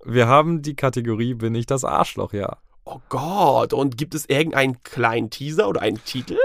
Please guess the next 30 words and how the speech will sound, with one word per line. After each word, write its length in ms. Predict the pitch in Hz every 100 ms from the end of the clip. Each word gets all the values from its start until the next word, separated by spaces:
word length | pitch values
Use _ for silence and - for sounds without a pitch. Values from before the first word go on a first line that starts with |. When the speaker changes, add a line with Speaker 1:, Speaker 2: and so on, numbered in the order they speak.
| 605
Speaker 1:
Mm, 380 | 117 131 147 143 - _ _ _ -
ich 120 | -
hab 120 | 147 147
ja 80 |
vorhin 340 | 120 - 131 127
zu 140 | -
dir 160 | 110 110
gesagt, 380 | 104 107 107 -
ich 140 | -
möchte 360 | 107 110 - 101
dich 160 | 98
nicht 220 | 92 - -
spoilern, 580 | - 87 85 73 65 - -
ne? 200 | 90 170
Speaker 2:
Mhm. 260 | 123 180 - _ _
Speaker 1:
Du 80 | -
hast 140 | 101
ja 80 | -
auch 80 | 101
darauf 200 | - 92
bestanden, 440 | - - 107 110 101
dass 160 | 90
ich 100 | 90
dir 120 | -
nicht 220 | 92 107 -
erzähle, 460 | 85 - 123 139
um 120 | 82
was 160 | 82 80
es 120 | 82
geht. 280 | - 101 175